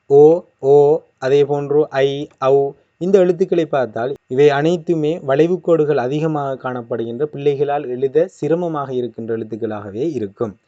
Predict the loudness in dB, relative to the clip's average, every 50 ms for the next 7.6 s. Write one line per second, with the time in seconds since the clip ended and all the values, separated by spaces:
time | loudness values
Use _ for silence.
0 | _ _ _ _ 2 2 4 4 2 2 0 0 -2 -2 -2 0 0 0 0 0
1 | -2 0 0 0 0 0 0 0 0 0 -2 -2 0 0 0 2 2 2 0 0
2 | -2 -2 -2 -2 -2 0 0 0 0 0 0 -2 -2 0 0 0 0 0 -2 -2
3 | -2 -4 -6 -8 -6 -6 -4 -2 0 0 0 0 -2 -6 -6 -2 0 2 2 2
4 | 0 -2 -4 -6 -8 -4 -4 -4 -4 -4 -4 -6 -6 -6 -6 -6 -6 -6 -6 -8
5 | -8 -8 -8 -8 -8 -10 -14 _ _ _ _ _ _ _ _ _ _ _ _ -2
6 | 0 2 4 4 2 2 2 2 2 4 4 2 2 0 0 0 0 -2 -2 -4
7 | -6 -8 -8 -10 -12 -12 -10 -10 -10 -10 -12